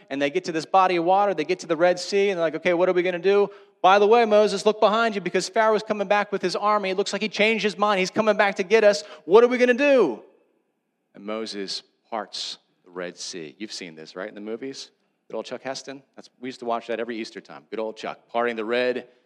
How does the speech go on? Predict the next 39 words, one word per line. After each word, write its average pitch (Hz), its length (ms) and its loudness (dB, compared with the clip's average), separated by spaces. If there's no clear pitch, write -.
Sea, 104 600 -4
right? 135 280 -6
And 117 120 -10
they 104 120 -4
walk 147 420 0
through 139 500 -4
on 98 180 -8
dry 120 680 -8
ground. 113 340 -8
Wow! 269 720 4
What 349 140 4
an 359 100 2
amazing 269 720 2
validation 254 640 4
of 202 80 2
this 277 180 2
man's 277 300 4
leadership 311 960 2
and 214 100 2
that 226 160 2
God 302 240 4
is 262 160 2
with 339 220 4
him. 233 320 4
And 220 120 0
they 269 100 4
make 311 260 4
it 311 80 -4
to 320 80 0
the 320 140 6
other 311 160 6
side, 302 420 2
and 240 160 2
they 269 60 6
get 302 180 -4
to 311 80 -6
the 320 100 2
other 302 160 6
side. 285 380 0